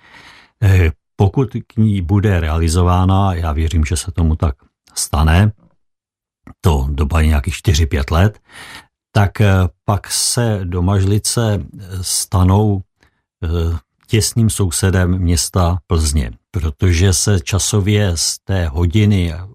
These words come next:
u osobního vlaku hodinu patnáct, hodinu dvacet posuneme k Plzni na vzdálenost třiceti minut. V takovém případě, eh, si myslím, že není, eh, vůbec potřeba, aby si někdo, kdo bydlí v Domažlicích, stavěl dům někde na polovině cesty k Plzni, když dojíždí do práce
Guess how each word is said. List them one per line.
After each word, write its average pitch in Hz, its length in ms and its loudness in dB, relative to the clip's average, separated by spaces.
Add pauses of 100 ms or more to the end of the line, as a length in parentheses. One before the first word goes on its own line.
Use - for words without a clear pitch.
u 87 140 -8
osobního 87 500 2
vlaku 85 360 -2
hodinu 73 360 0
patnáct, 82 440 0
hodinu 80 320 2
dvacet 78 460 0 (380)
posuneme 92 720 2 (260)
k - 80 -14
Plzni 92 480 2
na 82 220 0
vzdálenost 87 640 0
třiceti 92 520 -2
minut. 78 280 2 (500)
V - 20 -20
takovém 98 360 2
případě, 95 500 0
eh, 101 220 0 (340)
si - 200 -4
myslím, 92 400 2
že 87 240 2
není, 85 560 2
eh, 113 120 -8
vůbec 90 520 -2
potřeba, 90 580 0
aby 85 160 0
si 98 200 0
někdo, 87 420 2
kdo 82 180 0
bydlí 85 280 0
v 82 60 0
Domažlicích, 85 680 0
stavěl 90 560 2
dům 87 360 2
někde 85 360 -2
na 85 120 0
polovině 87 640 0
cesty - 420 -4
k - 80 -20
Plzni, 80 400 0
když 80 320 -4
dojíždí 76 400 0
do 80 100 2
práce 80 600 0